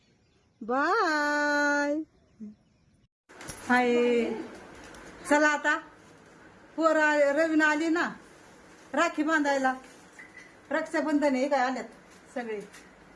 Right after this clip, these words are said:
चिल्ल पिल्ल सगळीच बघा जमा. हा, हे का, एक तर हे का, हे उघडत नाही, काय रे, काय रे, आता सर साईडला कर,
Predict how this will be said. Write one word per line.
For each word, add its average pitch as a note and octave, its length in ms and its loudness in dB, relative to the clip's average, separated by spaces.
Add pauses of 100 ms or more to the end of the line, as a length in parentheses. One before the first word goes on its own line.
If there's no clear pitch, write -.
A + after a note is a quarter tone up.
(120)
चिल्ल D4 200 0
पिल्ल D4 240 0
सगळीच D4+ 360 -2
बघा B3+ 200 0
जमा. A#3+ 260 -4 (580)
हा, G#3+ 360 -2
हे B3 120 -2
का, G#3 140 -8 (1700)
एक C#4 140 -2
तर D4 60 4
हे D4 120 2
का, C#4+ 100 -4
हे C#4 120 4
उघडत C#4 300 -2
नाही, B3+ 220 -6
काय D4 260 -2
रे, C#4 100 -2
काय C4+ 200 -4
रे, B3+ 120 -6
आता B3 160 -8
सर C4+ 220 -4
साईडला B3+ 340 0
कर, A#3 160 -6